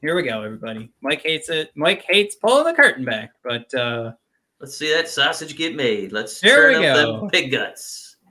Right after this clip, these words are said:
Speaker 1: N H L player cards from Dom.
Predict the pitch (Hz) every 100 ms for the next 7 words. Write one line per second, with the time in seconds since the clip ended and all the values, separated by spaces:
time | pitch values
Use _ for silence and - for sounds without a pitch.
0 | _ 196 254 247 233 240 233 233 220 185
1 | 180 185 151 131 117 117 - 190 214 190
2 | 175 151 117 110 110